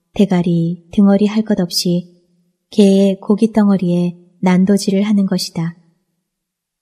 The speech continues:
메리의 고깃덩어리가 최후의 경련을 일으킨다. 오렌지빛 안개처럼 전등빛이 괴인 홀 안의 시멘트 바닥에는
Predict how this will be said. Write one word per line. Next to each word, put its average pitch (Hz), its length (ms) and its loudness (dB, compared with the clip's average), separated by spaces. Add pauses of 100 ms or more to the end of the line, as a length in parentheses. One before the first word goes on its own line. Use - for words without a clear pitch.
(320)
메리의 202 440 4
고깃덩어리가 196 960 0 (200)
최후의 202 680 2
경련을 175 640 0 (100)
일으킨다. 170 720 -2 (2500)
오렌지빛 208 840 2
안개처럼 180 1000 0
전등빛이 202 880 0
괴인 185 300 0
홀 214 300 0
안의 175 420 -2
시멘트 202 460 0
바닥에는 170 680 -4